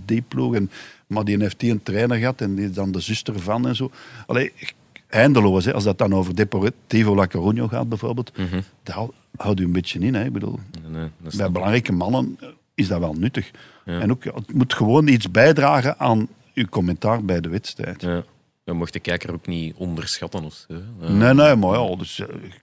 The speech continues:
Speaker 1: kunt niet, ja, je moet niet alles weten, hè. Ik bedoel,
Speaker 2: Nee.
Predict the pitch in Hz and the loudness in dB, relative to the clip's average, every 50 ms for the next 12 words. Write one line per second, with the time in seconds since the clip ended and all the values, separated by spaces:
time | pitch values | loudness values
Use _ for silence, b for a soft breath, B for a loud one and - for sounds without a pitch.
0 | _ _ _ _ _ - - 90 87 - - 101 87 87 95 - - 90 98 110 | _ _ _ _ _ -6 -4 -4 -2 -2 -2 -2 -2 0 -2 -4 -6 -10 -12 -14
1 | 107 101 101 90 92 98 104 - 104 95 101 101 95 90 - - - 92 98 123 | -12 -12 -6 -2 0 0 0 0 2 2 2 2 0 0 -4 -4 -2 0 0 0
2 | 131 - - 95 - 135 110 92 90 90 87 85 85 | 0 0 -2 -2 -2 -2 -4 -4 -4 -4 -4 -6 -6